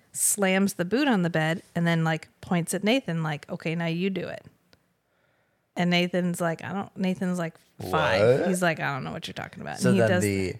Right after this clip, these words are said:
Speaker 2: the snake strikes at Nathan. So he just jumps in, grabs the snake, and then he throws the snake back, like, six feet away.
Speaker 1: Yeah.
Speaker 2: And it's like, "Okay, we're gonna try this again."
Speaker 1: Yeah, smack it with the boot.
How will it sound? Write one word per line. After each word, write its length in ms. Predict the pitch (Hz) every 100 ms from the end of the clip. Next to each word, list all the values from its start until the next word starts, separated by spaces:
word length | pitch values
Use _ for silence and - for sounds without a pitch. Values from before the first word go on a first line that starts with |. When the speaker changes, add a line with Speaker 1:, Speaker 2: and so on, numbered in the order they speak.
| - _ _ -
Speaker 2:
the 120 | 98
snake 380 | 98 - 92 -
strikes 600 | - - - 110 117 -
at 140 | 98 87
Nathan. 580 | 95 85 101 101 135 - -
So 180 | - 113
he 140 | 131
just 240 | 120 107
jumps 260 | 107 92 -
in, 140 | 92
grabs 380 | 98 104 107 104
the 80 | -
snake, 480 | - 123 110 90 - _ _ _ -
and 160 | 101
then 120 | 98
he 80 | 92
throws 640 | - - 110 120 120 110 -
the 100 | 101
snake 680 | - 131 117 - - - _ _ _
back, 580 | - 101 82 78 - - _
like, 340 | 98 82 - - _ _ -
six 320 | - - -
feet 180 | 98 87
away. 520 | 82 98 82 95 107 _ -
Speaker 1:
Yeah. 280 | 180 - - -
Speaker 2:
And 140 | 123
it's 120 | 87
like, 200 | - - -
"Okay, 440 | 104 - 165 82 _ _ _ -
we're 140 | - 92
gonna 120 | 98
try 220 | - 87
this 200 | 82 -
again." 340 | - 90 - -
Speaker 1:
Yeah, 220 | 226 190 - -
smack 440 | - - 180 175
it 40 |
with 160 | 185 185
the 80 | 185
boot. 260 | 196 170